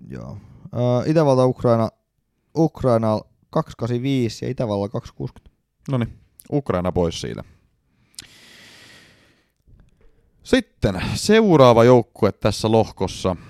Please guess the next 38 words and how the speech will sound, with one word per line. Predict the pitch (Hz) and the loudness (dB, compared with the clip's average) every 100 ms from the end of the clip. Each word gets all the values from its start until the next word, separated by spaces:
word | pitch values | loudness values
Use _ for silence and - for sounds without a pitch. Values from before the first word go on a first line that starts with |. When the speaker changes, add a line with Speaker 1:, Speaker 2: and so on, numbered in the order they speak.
| - - | -20 -10
Speaker 1:
Mennäänkö | 113 117 | -8 -6
me | |
Pohjois-Makedonia? | 120 117 104 - 101 98 98 104 - _ _ _ _ _ _ - | -4 -2 -4 -6 -8 -8 -10 -12 -18 _ _ _ _ _ _ -14
Speaker 2:
Otamme | - 113 104 | -2 0 2
huonot | 113 110 80 | 2 0 0
pois | 85 78 | -4 -4
vai | 65 65 | -6 -8
alta? | 73 - - | -10 -12 -14
Speaker 1:
Otetaan | 101 127 143 | -10 -8 -6
huonot | 123 107 - | -6 -6 -10
pois. | - - - | -16 -16 -6
Mä | 131 | -4
oon | 135 | -2
pistänyt, | 139 - 123 | -4 -4 -6
kato, | 123 120 | -4 -4
ottelukohtaisesti | 123 - 90 98 - - - | -4 -8 -10 -10 -12 -18 -20
nää | - - _ _ 123 | -20 -20 _ _ -20
niinku | 127 - - | -20 -20 -18
jaotellut. | 65 - _ _ _ _ _ _ _ _ _ | -18 -18 _ _ _ _ _ _ _ _ _
Speaker 2:
Pohjois-Makedonia. | - 185 160 117 117 127 - 113 87 80 76 82 - _ _ - | 0 2 4 2 0 -2 0 0 0 -4 -6 -8 -14 _ _ -10
Mä | 101 | -4
en | 90 | -4
tiedä, | |
mulla | 87 90 | -2 -2
vo-, | 82 90 | -4 -6
mulla | 90 | -6
saattaa | 82 - | -6 -6
olla | 71 | -6
joku | 69 73 | -4 -2
aakkosjärjestys | 73 - 71 - - - | -4 -8 -12 -12 -12 -14
tai | 58 | -14
jotain. | 58 - _ | -14 -16 _
Ää, | 95 98 | -6 -4
Pohjois-Makedonia. | - 190 147 127 113 95 90 90 - _ - 120 | 0 0 0 -2 -2 -2 -2 -2 -6 _ -6 -2
Speaker 1:
Varmaan | 113 131 139 | 2 2 2
ko-, | 135 - 117 | 2 2 -4
kisojen | - 120 117 | -2 2 2
suurin, | 113 110 104 | 2 0 -2